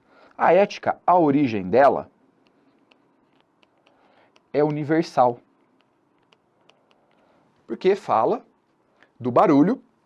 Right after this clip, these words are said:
do barulho, que barulho, rapaz? Não tem barulho nenhum aqui, não. A gente fala, é, a gente fala aí de onde surge a ética. Você viu? Tudo, você tá, é tudo imaginação sua, tá? Então, eu sei que você tá meio vis-, deslumbrado aí com a minha habilidade,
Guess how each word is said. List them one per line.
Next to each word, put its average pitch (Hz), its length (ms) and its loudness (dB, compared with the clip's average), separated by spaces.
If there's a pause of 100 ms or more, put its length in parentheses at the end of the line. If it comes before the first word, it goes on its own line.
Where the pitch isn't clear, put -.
(140)
do 120 120 -10
barulho, 117 300 -2
que - 100 -8
barulho, 123 240 -2
rapaz? 90 220 -14
Não - 40 -20
tem 123 100 -14
barulho 135 220 -6
nenhum 120 160 -4
aqui, 110 140 -12
não. 95 120 -12 (320)
A - 40 -20
gente 101 180 -16
fala, 131 380 0
é, 104 440 -2 (380)
a - 40 -16
gente 107 200 -16
fala 110 280 -4
aí 123 200 -8 (680)
de 127 160 -6
onde 190 260 -4
surge 247 640 -4
a 107 100 0
ética. - 500 -14
Você - 140 -12
viu? 175 160 -8
Tudo, - 240 -20
você 165 80 -12
tá, 156 140 -6
é 160 60 -6
tudo 220 160 -8
imaginação 220 480 -6
sua, 101 260 -10
tá? 127 200 -6 (320)
Então, 131 280 -4
eu 135 80 0
sei 151 140 -10
que - 80 -20
você - 100 -12
tá 160 120 -6
meio 139 200 -6
vis-, 117 240 -10
deslumbrado 110 840 -6
aí 107 80 -4
com - 100 -14
a 104 40 -10
minha 107 100 -10
habilidade, 135 540 -6